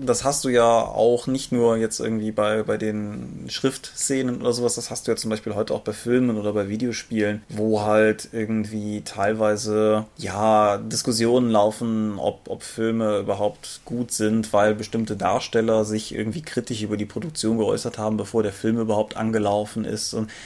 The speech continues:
wir haben das, wir haben das ja bei Lone Ranger damals mal so ein bisschen gestreift, wo der Film halt in der Produktion Schwierigkeiten hatte und die Macher heute sagen, viele der schlechten Kritiken resultieren eigentlich daraus, dass sich die Redakteure ob dieser Produktionsmisere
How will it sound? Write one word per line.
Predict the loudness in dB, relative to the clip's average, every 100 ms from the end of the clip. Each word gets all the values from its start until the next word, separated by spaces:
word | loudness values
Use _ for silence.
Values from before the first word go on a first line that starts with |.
| -4
wir | 2
haben | 6 6
das, | 4 2
wir | 0
haben | 2
das | 4
ja |
bei | 6
Lone | 6 6 4
Ranger | 4 2
damals | 2 0 -2
mal | -2 0 -4 -6
so | -4
ein | -4
bisschen | -4 -6
gestreift, | -4 2 2 2
wo | -2
der | -2
Film | 0 0 0
halt | -2
in | -4
der |
Produktion | -2 -4 -2 -2 -2
Schwierigkeiten | 0 -2 0 -2 -2 -4
hatte | 0 0
und | 0 0
die |
Macher | 0 0 0
heute | 0 0
sagen, | 0 0 0
viele | -2 0
der | -2
schlechten | -4 -6 -8
Kritiken | -6 -8 -4 -2
resultieren | -2 -4 -2 -2
eigentlich | -2 -2
daraus, | -2 -2
dass | -4 -8
sich | -6
die | -2
Redakteure | 0 0 2 2 0
ob | -4
dieser | -4 2 4 4 -2 _
Produktionsmisere | -4 -2 -2 2 4 4 0 -6 -8 0 2 4 4 6 6